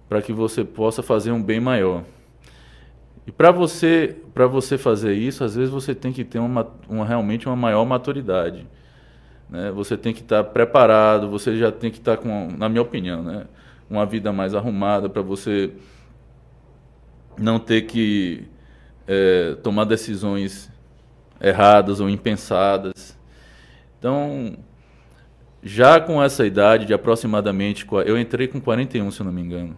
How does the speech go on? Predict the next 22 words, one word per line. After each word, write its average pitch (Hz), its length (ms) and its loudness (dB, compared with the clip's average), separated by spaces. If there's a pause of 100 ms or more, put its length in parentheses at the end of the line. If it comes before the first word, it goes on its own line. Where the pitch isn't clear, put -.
(100)
Na 95 160 -10
idade 95 240 -4
de 101 80 -12
quarenta, 98 520 -4
quarenta 95 380 -8
e 92 60 -8
um, 98 80 -8
eu 113 60 -8
já 123 120 -4
tava 131 280 -6
com 135 100 -14
uma 127 100 -8
cabeça 98 440 -4
bem 98 200 -8
diferente 98 640 -6
do, 95 260 -10 (420)
do 95 140 -12
que - 160 -8
era 95 240 2
com 92 200 -10
vinte 90 340 -12
anos. 85 480 -10